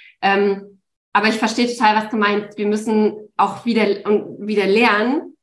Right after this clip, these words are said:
Sachen für uns zu machen, bevor wir Sachen für andere machen. Ähm, auch das zieht sich ja durch und ist schon auch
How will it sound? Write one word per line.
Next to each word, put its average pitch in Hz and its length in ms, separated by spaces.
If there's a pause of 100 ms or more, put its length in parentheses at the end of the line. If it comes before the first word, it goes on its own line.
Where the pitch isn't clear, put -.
(280)
Sachen 226 360
für 269 280
uns - 300
zu 220 100
machen, 202 320
bevor 233 300
wir 214 120
Sachen 220 360
für 254 160
andere 208 320
machen. 190 380 (380)
Ähm, 208 300
auch 202 200
das 220 200
zieht 240 220
sich 202 140
ja 185 100
durch 180 440
und 202 180
ist - 340
schon 254 180
auch 226 240